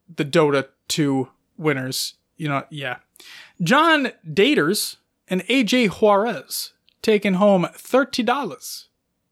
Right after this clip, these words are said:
Congratulations to you guys. Third place going to Team Doots. That's a, like that name. Oh, no. Will, can you read that last name? I'm gonna fuck it up.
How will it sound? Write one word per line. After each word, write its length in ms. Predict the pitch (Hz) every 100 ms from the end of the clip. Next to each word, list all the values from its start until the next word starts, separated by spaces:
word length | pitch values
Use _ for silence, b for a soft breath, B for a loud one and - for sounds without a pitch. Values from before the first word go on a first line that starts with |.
| _ _ _
Congratulations 640 | - 214 196 208 202 202 -
to 80 |
you 40 | 233
guys. 260 | 151 127 - _ B B B B
Third 200 | 285 302
place 300 | - 285 262
going 260 | - 262 240
to 60 |
Team 340 | 190 311 320 247
Doots. 640 | 339 330 302 - - - _ _ _ _ _ _ _ _ -
That's 280 | 220 226 185
a, 180 | 165 - _ _ _ _ _ _ -
like 220 | 185 180
that 160 | 156
name. 240 | 156 165 160 B B B B B _ _ _ _ _ _ _ _ _ -
Oh, 840 | 175 165 160 156 147 143 139 139
no. 540 | 143 143 143 139 135 - _ _ _ _ _ _ _ _ _ _
Will, 320 | - 165 170 180
can 220 | 196 175
you 80 | 196
read 220 | 160 165
that 180 | 185 175
last 320 | 190 190 -
name? 320 | 196 208 208 _ _ _ _ -
I'm 100 | 170
gonna 120 | 156
fuck 320 | - 160 143
it 80 | 147
up. 220 | 139 139